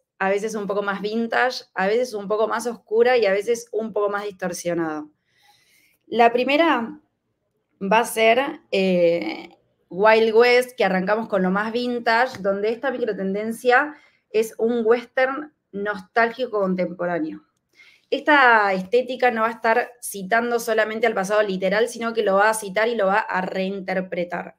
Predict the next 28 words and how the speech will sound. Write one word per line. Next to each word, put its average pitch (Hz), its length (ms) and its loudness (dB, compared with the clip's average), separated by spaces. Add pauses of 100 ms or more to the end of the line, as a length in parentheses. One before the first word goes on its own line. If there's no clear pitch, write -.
Por 202 160 0
eso, 262 400 0 (500)
em, 180 720 0 (540)
seleccionamos 214 580 -2
algunas 247 300 0
características 226 760 -2
como 196 220 -4
para 190 120 0
que 185 60 -2
ustedes 240 240 2
lo 220 140 2
tengan 220 280 -2
en, 185 300 -2
en 185 160 -2
la 185 140 2
mente 254 880 2
y, 226 520 -6
eh, 180 220 0
a 185 140 0
medida 208 260 2
que 202 80 -2
vaya-, 196 260 -4 (120)
vayamos 196 340 -6
mostrando 190 300 -6
todas 196 160 0
las 190 80 -4
imágenes, 220 460 -6 (440)
eh, 175 540 2